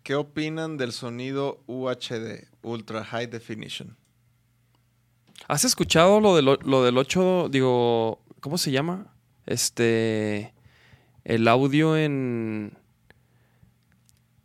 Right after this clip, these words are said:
Speaker 2: ah, que me, me mandaron unos audios, güey, que se, que se escuchan,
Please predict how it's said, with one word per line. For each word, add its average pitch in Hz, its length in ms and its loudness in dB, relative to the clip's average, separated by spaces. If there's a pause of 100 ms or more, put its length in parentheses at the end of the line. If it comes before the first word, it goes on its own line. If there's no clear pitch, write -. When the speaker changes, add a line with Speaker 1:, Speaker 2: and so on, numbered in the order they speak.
(120)
Speaker 2:
ah, 135 380 -4
que 127 100 0
me, 120 100 4
me 131 140 2
mandaron 131 380 4
unos 170 300 4
audios, 139 400 4
güey, 104 260 0
que 110 120 -4
se, - 200 -4
que 123 120 -4
se 117 120 0
escuchan, 165 680 2